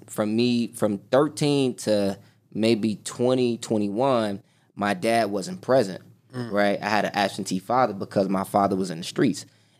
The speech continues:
Speaker 1: And the reality of it was, it wasn't that he was a bad dad, because he was. He was a good dad, but he just made bad decisions. And I think oftentimes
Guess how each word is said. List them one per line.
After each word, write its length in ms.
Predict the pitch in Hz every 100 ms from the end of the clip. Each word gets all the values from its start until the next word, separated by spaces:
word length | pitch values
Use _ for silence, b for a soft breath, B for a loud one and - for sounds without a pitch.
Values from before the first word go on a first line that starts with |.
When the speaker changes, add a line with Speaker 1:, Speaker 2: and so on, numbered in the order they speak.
| b
Speaker 1:
And 220 | 107 101
the 40 |
reality 580 | 92 101 120 143 120 110
of 80 | 101
it 60 | 98
was, 460 | 104 101 101 95 - B
it 140 | 101
wasn't 520 | 95 110 147 131 113 -
that 300 | 110 104 - _ _ _
he 140 | 120
was 220 | 110 95
a 60 | 95
bad 520 | 87 104 98 85 -
dad, 500 | 113 147 117 95 - -
because 260 | 98 - 110
he 100 | 120
was. 380 | 127 175 110 98
He 60 |
was 160 | 123 101
a 60 | 95
good 320 | 117 165 87
dad, 420 | 107 98 101 - _ _ _
but 200 | 117 110
he 120 | 120
just 180 | 120 113
made 360 | 104 101 98 85
bad 260 | 98 92 82
decisions. 600 | - 131 123 95 90 - b b b
And 120 | 107
I 60 | 110
think 240 | 110 95 113
oftentimes 840 | 127 120 104 120 110 107 101 -